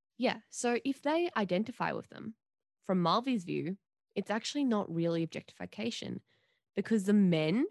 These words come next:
who relate to these guys are not sexualizing these protagonists. They relate to them and see them as a better version of themselves.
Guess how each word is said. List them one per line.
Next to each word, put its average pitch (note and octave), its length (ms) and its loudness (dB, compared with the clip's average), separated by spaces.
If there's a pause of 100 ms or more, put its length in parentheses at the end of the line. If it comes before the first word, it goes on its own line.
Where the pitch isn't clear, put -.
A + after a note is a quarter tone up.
(120)
who G3 120 0
relate E3+ 480 0
to F#3 100 -6
these D3+ 280 -8
guys - 480 -12 (220)
are F#3 80 2
not F#3+ 400 4
sexualizing B2+ 1160 -6
these - 180 -16
protagonists. - 800 -16 (520)
They F#3 240 0
relate G3 460 0
to A3 120 -4
them F3 320 -8 (360)
and F3 160 0
see G3 300 -2
them G#3+ 200 0
as F3+ 160 -4
a E3+ 60 -2
better D#3+ 300 0
version D3+ 440 -6
of D3+ 140 -8
themselves. D3+ 720 -8